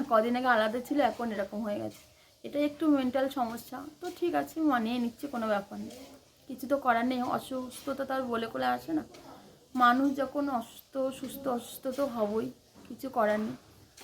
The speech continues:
তো এইভাবেই চলছি। তোমরাও সাবধানে থেকো, সুস্থ থাকো। আর সবথেকে বড় কথা হচ্ছে সামান্য কোনো রোগ হলে একদম ইগনোর করা উচিত না।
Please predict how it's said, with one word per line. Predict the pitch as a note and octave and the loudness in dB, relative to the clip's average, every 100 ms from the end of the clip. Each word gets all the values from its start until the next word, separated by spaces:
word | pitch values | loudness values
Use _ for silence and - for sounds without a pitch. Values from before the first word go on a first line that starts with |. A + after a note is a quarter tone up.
| - | -10
তো | D4+ | 0
এইভাবেই | C#4+ C#4+ C#4+ D4 | 4 6 6 4
চলছি। | D4 C4+ B3 - C#4 - - - - - - | 4 2 0 -4 -8 -10 -20 -20 -20 -20 -8
তোমরাও | A3 A3+ A#3+ | -4 2 2
সাবধানে | B3 A#3+ G#3 A#3+ B3 | 2 -2 0 -2 -2
থেকো, | B3 A#3+ E4+ - - - - | -6 -8 -10 -10 -20 -20 -14
সুস্থ | A#3+ A#3+ C4 | -12 -8 -6
থাকো। | B3+ A#3 E4 F#4+ - | -2 -4 -4 -8 -2
আর | G#3+ G#3 A3 - - - - - - - - | 2 2 0 -6 -20 -20 -20 -20 -20 -18 -4
সবথেকে | C#4 C#4 D#4 | -4 -2 0
বড় | C#4+ C4 B3 | 4 4 2
কথা | C4+ C#4 | 0 0
হচ্ছে | C#4+ - D#4 | -2 -4 -6
সামান্য | - C4 B3 C4 C#4 D4 | -4 -2 0 2 4 4
কোনো | C#4+ C#4 C#4+ | 4 0 0
রোগ | B3+ C4+ C4 - | 4 4 2 -4
হলে | C4 B3+ G3 - - - - - | -2 -2 -2 -8 -20 -20 -20 -12
একদম | - A#3 A#3 D#4 | -6 -6 0 4
ইগনোর | C#4 B3+ B3+ C4+ | 4 4 2 2
করা | C#4 C#4+ | 2 0
উচিত | B3+ A3+ G#3 | 0 -4 -10
না। | - | -10